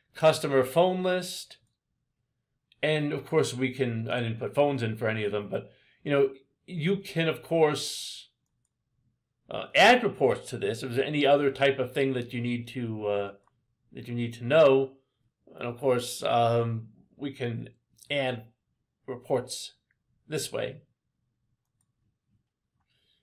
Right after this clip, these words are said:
Um, and that's pretty much it.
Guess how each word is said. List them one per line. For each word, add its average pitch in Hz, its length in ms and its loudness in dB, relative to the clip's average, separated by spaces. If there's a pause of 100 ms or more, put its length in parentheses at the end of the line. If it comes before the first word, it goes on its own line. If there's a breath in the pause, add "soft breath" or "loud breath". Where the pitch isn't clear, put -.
(440)
Um, 117 640 -4
and 139 1200 0 (1300)
that's 196 520 0 (340)
pretty 220 480 2
much 175 540 2 (120)
it. 147 560 0